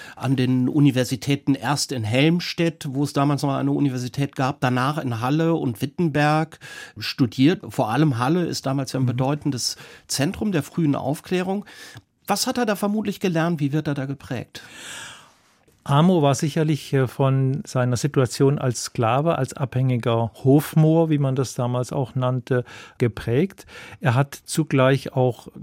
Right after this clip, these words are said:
Speaker 2: ganz ohne Zweifel mit Rassismen unterschiedlichster Couleur leben müssen. Das hat ihn ebenfalls geprägt. Und dennoch hat er die Chance ergriffen,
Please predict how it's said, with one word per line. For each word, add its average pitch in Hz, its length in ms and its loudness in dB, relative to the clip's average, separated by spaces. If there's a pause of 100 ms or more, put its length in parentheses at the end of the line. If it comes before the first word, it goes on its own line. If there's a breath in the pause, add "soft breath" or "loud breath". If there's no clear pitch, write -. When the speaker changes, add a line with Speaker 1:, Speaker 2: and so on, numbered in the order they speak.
Speaker 2:
ganz 131 360 -2
ohne 135 220 0
Zweifel 127 560 -2
mit 120 240 -2
Rassismen 165 640 0 (320 loud breath)
unterschiedlichster 143 920 -2
Couleur 127 580 0 (340 soft breath)
leben 147 420 4
müssen. 180 400 2
Das - 240 -6
hat 131 180 -2
ihn 127 220 -2
ebenfalls 160 580 0
geprägt. 160 560 -2
Und 127 280 -2
dennoch 151 420 0 (260 loud breath)
hat 135 220 -2
er 135 180 2
die 131 220 -2
Chance 156 540 0
ergriffen, 127 580 -2